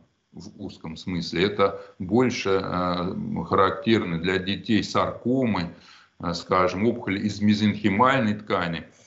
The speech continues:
И, э, отсюда совершенно другой, э, исход, другой результат лечения. Эти опухоли, э, намного, просто на порядок лучше поддаются, э, лечению, химиотерапевтическому лечению. Поэтому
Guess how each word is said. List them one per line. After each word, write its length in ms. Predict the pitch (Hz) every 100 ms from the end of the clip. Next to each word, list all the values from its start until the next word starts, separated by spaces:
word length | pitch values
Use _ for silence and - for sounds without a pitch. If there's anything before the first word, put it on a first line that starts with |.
| _
И, 220 | - 120 131
э, 100 | -
отсюда 880 | 107 110 117 113 - - 196 175
совершенно 800 | 95 - 120 123 - - 170 170
другой, 720 | 110 110 117 104 120 147 139 123
э, 360 | 92 98 98 95
исход, 420 | 113 - 123 113
другой 380 | 85 101 107 131
результат 720 | 120 117 131 123 127 135 113
лечения. 640 | 101 95 - 101 78 76 69 _ _ _
Эти 260 | 123 123 135
опухоли, 720 | 135 143 127 107 120 110 110
э, 1000 | 107 - 101 98 98 98 95 95 87 87
намного, 1040 | 107 127 143 147 151 120 - 73 71 - _ _ - _ 95 85 - - -
просто 360 | 113 113 -
на 120 | 104
порядок 640 | 120 131 139 127 92 80 -
лучше 380 | 127 117 - -
поддаются, 960 | 110 95 104 113 113 110 - 87 85 - _ _
э, 220 | 82 87
лечению, 680 | 92 104 - 104 123 131 101
химиотерапевтическому 1300 | - 107 131 123 117 110 107 110 - 104 - - 98
лечению. 480 | 101 92 - 87 80
Поэтому 680 | - 117 143 139 131 131 -